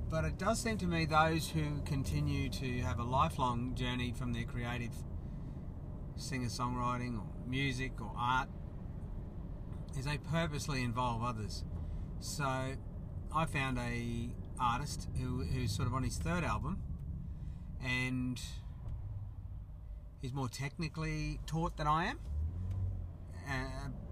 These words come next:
and mine's probably more business-based, and, and our, our sort of common pivot point or our link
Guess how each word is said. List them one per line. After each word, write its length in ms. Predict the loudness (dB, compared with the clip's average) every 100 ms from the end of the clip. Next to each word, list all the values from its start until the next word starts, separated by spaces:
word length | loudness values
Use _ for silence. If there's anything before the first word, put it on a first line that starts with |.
| -6 -4 -4 -4 -6 -4 -4 0
and 160 | 2
mine's 240 | 6 6 6
probably 200 | 2 2
more 180 | 2
business-based, 880 | 2 2 2 2 4 4 2 -2 -2 -2 0
and, 400 | 2 2 2 0 0
and 120 | 2
our, 320 | 2 2 0 0
our 140 | 0 0
sort 220 | 2 2
of 200 | 2 0 -4
common 440 | 0 2 2 0
pivot 340 | 0 0 -2 -2
point 300 | 0 2 2
or 100 | 2
our 160 | 0
link 400 | 0 0 -2 -4